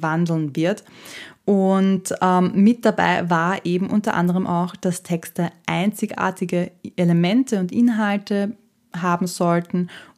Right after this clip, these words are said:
und Mehrwert bieten müssen. Wenn wir uns jetzt also einig sind, dass Suchmaschinenoptimierung wichtig ist und das auch in Zukunft noch sein wird,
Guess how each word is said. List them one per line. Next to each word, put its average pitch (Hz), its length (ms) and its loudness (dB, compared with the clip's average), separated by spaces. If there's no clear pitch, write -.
und 180 240 -2
Mehrwert 160 420 -2
bieten 165 320 -6
müssen. - 320 -10
Wenn 220 320 6
wir 247 220 6
uns 220 120 4
jetzt 202 180 2
also 185 160 4
einig 156 340 0
sind, 156 380 -2
dass - 320 -2
Suchmaschinenoptimierung 190 1200 0
wichtig 240 400 -2
ist 196 320 0
und 208 240 0
das 180 120 -4
auch 175 200 -2
in 175 100 0
Zukunft 190 500 -2
noch 170 160 0
sein 160 540 -2
wird, 220 360 0